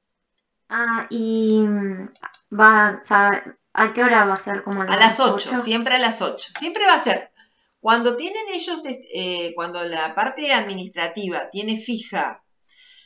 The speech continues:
Speaker 2: eh, la semana de exámenes, los de inglés solamente podemos tomar los martes a las ocho. ¿Por qué?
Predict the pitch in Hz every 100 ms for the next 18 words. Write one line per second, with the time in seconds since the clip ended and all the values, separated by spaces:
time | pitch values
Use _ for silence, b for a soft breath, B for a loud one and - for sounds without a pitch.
0 | b - 170 165 165 160 165 - 170 185
1 | 226 240 226 190 - 220 233 302 370 359
2 | 226 220 _ - 185 196 208 214 247 277
3 | - 320 330 302 311 320 240 226 269 262
4 | 196 185 226 - 185 - 151 202 226 240
5 | 262 277 277 _ _ - _ 170 160 160
6 | 165 165 165 - _ _ _ _ _ _
7 | _ _ 220 214 240